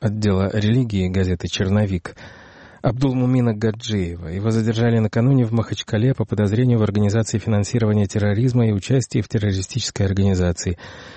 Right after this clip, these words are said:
В комитете назвали преследование журналистов по террористическим статьям все более распространенной практикой для Северного Кавказа.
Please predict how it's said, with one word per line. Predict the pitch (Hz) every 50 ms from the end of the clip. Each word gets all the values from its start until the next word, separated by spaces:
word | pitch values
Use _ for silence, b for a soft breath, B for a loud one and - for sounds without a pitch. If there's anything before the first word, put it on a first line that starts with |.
| B B B B
В | -
комитете | - 131 131 139 135 180 160 - 151
назвали | 139 135 123 127 143 147 135
преследование | 123 - 117 98 - - 127 120 127 120 120 117 110
журналистов | 104 107 107 107 110 113 120 113 - - 107 - -
по | - 113
террористическим | 104 - 107 107 101 98 92 - - 117 - - - 110 92
статьям | - - 104 - 135 135 131
все | 104 - - 104 98
более | 98 107 131 143 135 135 127
распространенной | 120 107 - - 110 - - - 107 104 113 123 120 117 110 98
практикой | - - 101 90 - - - - 113 107
для | 98 98 92
Северного | - - - 107 101 98 101 101 101 95 92
Кавказа. | - 107 92 - - - 104 98 90 90 85